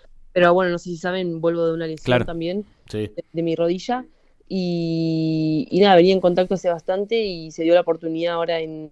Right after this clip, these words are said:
Speaker 1: en Polonia, bueno, en Madrid, de ser parte del equipo. Así que nada, la verdad fue una locura, estoy muy contenta y,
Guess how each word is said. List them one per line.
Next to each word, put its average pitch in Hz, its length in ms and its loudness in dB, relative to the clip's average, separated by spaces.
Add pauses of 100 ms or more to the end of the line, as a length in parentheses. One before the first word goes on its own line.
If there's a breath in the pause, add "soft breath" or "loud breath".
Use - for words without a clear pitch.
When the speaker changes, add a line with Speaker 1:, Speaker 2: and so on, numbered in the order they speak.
(120)
Speaker 1:
en 151 500 -12
Polonia, 185 480 4
bueno, 165 240 2
en 156 220 -4
Madrid, 165 420 -4 (300 soft breath)
de 160 300 2
ser 175 200 -4
parte 175 260 -2
del 160 140 2
equipo. 175 400 -2
Así 165 320 -4
que 151 540 2
nada, 165 180 -2
la 156 80 4
verdad 160 180 2
fue 180 200 -6
una 160 60 2
locura, 165 640 2
estoy 156 300 -6
muy 160 240 -2
contenta 165 640 0
y, 151 640 -10